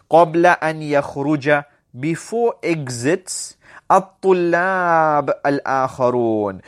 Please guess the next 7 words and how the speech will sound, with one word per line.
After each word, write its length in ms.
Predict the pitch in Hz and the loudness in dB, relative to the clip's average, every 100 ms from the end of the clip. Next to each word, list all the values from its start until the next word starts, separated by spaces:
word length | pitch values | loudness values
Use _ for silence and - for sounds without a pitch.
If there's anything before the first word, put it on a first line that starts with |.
| - _ 147 | -20 _ 2
"قبل 380 | 170 165 156 | 2 4 2
أن 340 | 147 - 147 135 | 2 2 -6 -6
يخرج 800 | 135 139 - 151 151 139 175 - - _ | -4 -4 -4 -4 -4 0 -2 -2 -10 _
الطلاب، 1300 | 131 139 _ 151 143 139 147 160 156 156 165 190 165 - | -2 -2 _ -2 0 2 2 4 4 4 4 2 0 -6
قبل 400 | - 147 139 135 | 2 2 2 2
أن 460 | 131 - 135 147 131 | 2 2 -4 -6 -6
يخرج 800 | 123 131 147 - 127 151 139 | -6 -2 -4 -4 -6 -6 -4